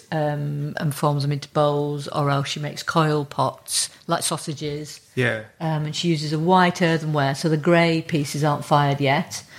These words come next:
Speaker 2: Okay.
Speaker 1: Um, and then she hand paints them with the sort of folk art inspired
Speaker 2: It's incredible. It,
Speaker 1: decoration.
Speaker 2: it,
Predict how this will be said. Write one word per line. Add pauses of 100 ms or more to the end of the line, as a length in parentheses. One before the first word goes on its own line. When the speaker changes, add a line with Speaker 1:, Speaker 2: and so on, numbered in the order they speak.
(320)
Speaker 2:
Okay.
Speaker 1:
Um, (120)
and
then
she
hand
paints
them (140)
with
the (600)
sort
of
folk
art
inspired
Speaker 2:
It's
incredible.
It,
Speaker 1:
decoration.
Speaker 2:
it,